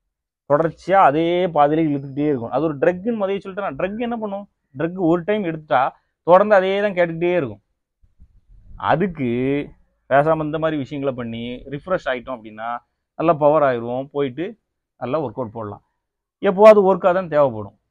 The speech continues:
ஓகேவா? Daily ஒண்ணு நம்ம வந்து ஓவரா அலைஞ்சிட்டு வர போல, அப்படியே அலைஞ்சிட்டு வந்தா daily எடுத்தாலும் தப்பு இல்ல. உடம்புக்கு ஹெல்த்தியான healthy, healthy, healthy, healthy அதிகமா தான் ஆகும் தவிர, இந்த ப்ரீ ஒர்க் அவுட் மாதிரி நம்மளை வந்து அடிமையாக்காது. ஆ,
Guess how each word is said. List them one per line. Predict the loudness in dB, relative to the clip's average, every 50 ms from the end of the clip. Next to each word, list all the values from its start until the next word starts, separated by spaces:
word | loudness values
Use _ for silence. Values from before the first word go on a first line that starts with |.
| _ _ _ _ _ _ _ _
ஓகேவா? | -16 -8 -4 -4 -4 -4 -6 _ _ _ _ -10 -6
Daily | -4 -4 -2 -4 -4 -4 -4 -4
ஒண்ணு | -4 -4
நம்ம | -6 -8 -8 -8 -8 -8
வந்து | -8 -8 -6 -6 -4 -4 -6
ஓவரா | -4 -4 -4 -4 -2 -2 -2 -2
அலைஞ்சிட்டு | -2 -2 -4 -6 -8 -6
வர | -6 -6 -6
போல, | -6 -4 -2 -2
அப்படியே | -2 -2 -2 -2 -4
அலைஞ்சிட்டு | -4 -4 -6 -6
வந்தா | -6 -2 0 0
daily | 2 2 2
எடுத்தாலும் | 0 0 -2 -2 -6 -6 -4
தப்பு | -6 -6 -6 -6 -8 -10
இல்ல. | -10 -10 -12 -16 _ _ _ _ _ _ _ _
உடம்புக்கு | _ 0 2 2 2 -2 -2 -2 -4
ஹெல்த்தியான | -4 -4 -4 -6 -6 -4 -4 -4
healthy, | -6 -6 -6 -6 -6
healthy, | -6 -6 -6 -8 -8
healthy, | -8 -8 -8 -8 -10 -10
healthy | -6 -4 -4
அதிகமா | -4 -4 -4 -4 -4 -4 -2
தான் | -2 -4 -4
ஆகும் | -6 -8
தவிர, | -10 -6 -6 -6 -6 -6 -10 -18 -20 -20
இந்த | -16 _ -6 -4
ப்ரீ | -4 -4 -4 -2
ஒர்க் |
அவுட் | 0 0 0 -2 -4 -4
மாதிரி | -4 -4 -4 -4 -4 -6
நம்மளை | -6 -6 -6 -6 -4
வந்து | -2 -2
அடிமையாக்காது. | -2 0 -2 -4 -6 -6 -6 -8 -6 -4 -4 -4 -4 -6 -10 -14 _ _ _ _ _ _ _
ஆ, | -6